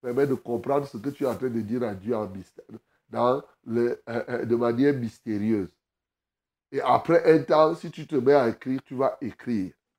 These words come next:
Je ne dis pas ce que j'imagine, mon bien-aimé. Je vous dis la réalité de ce qui se passe dans l'esprit. Donc, toi, tu peux prier pour que Dieu t'aide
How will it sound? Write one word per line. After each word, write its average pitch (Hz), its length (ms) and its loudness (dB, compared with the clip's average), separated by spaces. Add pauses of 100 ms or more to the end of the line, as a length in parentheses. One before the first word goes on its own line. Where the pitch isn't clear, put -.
(640)
Je 135 60 0
ne 143 140 8
dis 160 180 0
pas 175 180 6
ce 160 120 2
que 151 180 2
j'imagine, 123 560 2
mon 113 160 0
bien-aimé. 120 640 2 (540)
Je 123 140 2
vous 131 200 4
dis 143 160 8
la 135 160 8
réalité 123 800 2 (220)
de - 60 -10
ce 127 120 -8
qui 143 180 -6
se 123 120 -6
passe 127 360 -6
dans 120 180 0
l'esprit. 95 520 -6 (800)
Donc, 143 420 8 (880)
toi, - 400 10
tu 190 100 -4
peux 180 280 6
prier 147 560 6 (760)
pour 139 220 -6
que 185 160 6 (140)
Dieu 139 560 4 (500)
t'aide 143 480 8